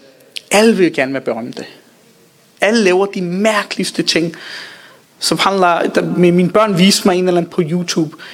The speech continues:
en eller anden, en kineser, der laver de mærkeligste ting.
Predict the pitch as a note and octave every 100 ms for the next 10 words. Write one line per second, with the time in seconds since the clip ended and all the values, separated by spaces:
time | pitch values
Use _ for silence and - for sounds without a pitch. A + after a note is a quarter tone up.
0 | - F#3 E3+ D#3+ D#3 - - - E3 -
1 | F3+ F3 F3+ D#3+ D#3+ D#3 D#3+ E3+ E3 D#3+
2 | E3 F3 - F3 - - -